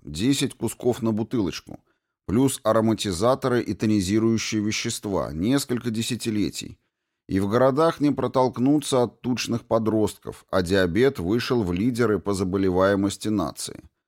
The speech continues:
Но унитазы от налета Кока-Кола отмывает отлично, сам проверял. В медицине мы действительно лечебные свойства сахара используем при необходимости,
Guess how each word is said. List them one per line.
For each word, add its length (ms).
Но 300
унитазы 640
от 180
налета 540
Кока-Кола 760
отмывает 560
отлично, 640
сам 280
проверял. 500
В 140
медицине 800
мы 180
действительно 680
лечебные 600
свойства 520
сахара 520
используем 720
при 160
необходимости, 960